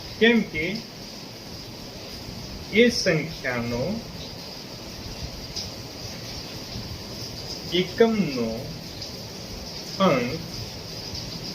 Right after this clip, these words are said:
એ સાત છે, જે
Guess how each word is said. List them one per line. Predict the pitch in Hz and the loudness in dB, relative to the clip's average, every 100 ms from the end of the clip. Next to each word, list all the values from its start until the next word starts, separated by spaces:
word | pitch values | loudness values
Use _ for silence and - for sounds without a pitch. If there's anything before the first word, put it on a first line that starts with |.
| - | 4
એ | 214 165 139 175 - - - - - - - - - - | 8 8 6 0 -4 -8 -8 -8 -8 -8 -8 -10 -8 -4
સાત | - - 143 143 - | 0 4 4 4 0
છે, | 127 - 113 - - - - - - - - - - 127 113 | -6 -6 -6 -6 -8 -10 -10 -10 -8 -10 -10 -10 -10 -6 2
જે | 208 214 131 - | 6 8 6 0